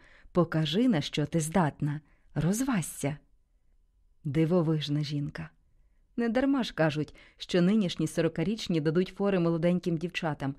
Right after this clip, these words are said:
нудним, корисливим, закомплексованим, надто серйозним, неспроможним на шаленство. Але Аліса не така. Підбадьорювана веселим поглядом нової знайомої,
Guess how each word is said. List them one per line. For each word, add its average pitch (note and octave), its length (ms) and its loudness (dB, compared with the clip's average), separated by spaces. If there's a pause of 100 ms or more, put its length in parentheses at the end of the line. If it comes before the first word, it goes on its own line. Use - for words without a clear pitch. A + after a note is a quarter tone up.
(160)
нудним, F3+ 520 2
корисливим, D#3+ 760 0 (240)
закомплексованим, F3+ 1160 2
надто F3+ 420 0
серйозним, D#3+ 800 0 (180)
неспроможним F3+ 800 4
на E3 100 2
шаленство. D3 680 -2 (340)
Але E3 260 2
Аліса D#3 440 4
не F3+ 140 6
така. F#3 440 -2 (920)
Підбадьорювана F3 760 4
веселим F3 420 2
поглядом E3+ 480 2
нової E3 320 2
знайомої, E3 640 2